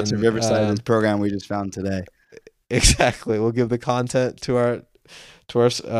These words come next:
Speaker 2: um, subscribers.
Speaker 1: Yeah, well, yeah. Thank you all for listening, man. I, I know it's been a long hiatus. We miss you. We love you. Uh, I think another cool thing to do, Ruth Vic, before the season starts, which is coming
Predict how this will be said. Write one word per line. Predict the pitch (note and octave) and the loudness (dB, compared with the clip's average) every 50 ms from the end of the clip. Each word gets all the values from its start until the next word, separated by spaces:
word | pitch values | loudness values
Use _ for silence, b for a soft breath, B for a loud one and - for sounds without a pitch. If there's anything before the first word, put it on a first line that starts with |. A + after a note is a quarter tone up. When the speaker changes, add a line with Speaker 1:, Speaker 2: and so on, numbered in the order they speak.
| A2 A2 G#2+ G#2 | 4 4 4 4
Speaker 2:
um, | G#2 G#2+ G#2+ A2 A#2 - - _ - | 2 2 0 -2 -4 -6 -10 _ -8
subscribers. | - A#2+ - - B2+ B2 B2+ C#3 C#3 A#2+ G#2+ G#2 G#2+ - - - - _ _ _ _ _ _ _ _ _ _ _ _ _ _ _ _ _ _ _ _ _ _ _ _ _ _ _ _ _ _ _ _ _ _ _ _ _ _ _ _ _ _ _ _ - | -8 -8 -2 2 4 6 6 6 6 6 6 4 2 0 -4 -8 -10 _ _ _ _ _ _ _ _ _ _ _ _ _ _ _ _ _ _ _ _ _ _ _ _ _ _ _ _ _ _ _ _ _ _ _ _ _ _ _ _ _ _ _ _ -6
Speaker 1:
Yeah, | - G2 G#2 G#2 G2+ | 0 2 4 4 4
well, | G#2 G#2 G#2+ A2 | 4 4 4 4
yeah. | A2+ A#2 A2+ - - _ - | 4 4 4 2 0 _ -2
Thank | A#2 B2+ C#3+ - - | -2 -2 -2 0 2
you | D#3+ D3+ | 4 6
all | C#3+ B2+ | 6 6
for | - A2+ G2+ | 4 2 0
listening, | G2 G#2+ B2+ C3 - G#2+ F#2+ F#2+ F#2+ | 0 0 0 -2 -4 -4 -4 -4 -4
man. | G2 F#2+ G2 G2 | -4 -4 -4 -4
I, | G2 G2+ | -4 -4
I | G2+ G2+ G2+ G#2 | -4 -4 -4 -2
know | G#2+ A2 A2+ | 0 2 2
it's | G#2+ G2+ | 0 0
been | - A2+ G#2+ | -2 -4 -2
a | G2+ G2+ | -2 0
long | G#2 G#2+ G#2 G#2 | 0 0 0 0
hiatus. | G#2 G#2 G#2 G#2 G#2 G#2+ G#2+ G#2+ G#2+ G#2+ G#2 - - - b b b b b b b - | 0 0 2 2 2 2 2 2 0 0 -2 -4 -4 -6 b b b b b b b -4
We | G#2 | 0
miss | G#2+ A#2+ B2+ B2 - - | 4 4 6 4 4 4
you. | C3 B2+ B2 B2 A#2+ A#2 | 6 6 6 6 6 4
We | A2+ G#2+ | 2 4
love | A2 A2+ A2+ A#2 A2+ | 6 6 6 6 6
you. | A#2 A#2 A#2 A2+ A2+ A2+ b b b b b b b b - - | 6 6 6 6 4 2 b b b b b b b b -6 0
Uh, | - G2+ G2+ G2+ G2+ G2+ | 2 4 4 4 4 4
I | G2 A2 | 6 6
think | A#2 C3 C3 | 6 6 8
another | A#2+ B2 B2 B2 A#2+ A#2 | 8 10 10 10 10 8
cool | - B2+ A#2+ | 8 4 4
thing | G#2+ A#2+ A#2+ A#2 | 6 4 4 4
to | A2+ G#2 | 4 4
do, | A2 A2+ A2+ A2 | 6 6 8 8
Ruth | A2+ A2+ - | 6 6 6
Vic, | - A2+ A2 G#2+ - | 4 4 4 2 0
before | G#2+ G2+ A2 G#2+ | -4 -2 2 2
the | G#2 G2+ | 2 2
season | - A2+ G#2 G2+ | 2 0 -2 0
starts, | F#2+ - G#2+ G#2 G2+ - | 2 4 4 4 4 2
which | G#2 A2 A2+ | -2 -4 -2
is | A#2+ A2 - | -4 -6 0
coming | - C3+ C#3 C#3+ C3+ A2+ G2 G#2 A2 | 4 4 4 6 4 2 2 -2 -6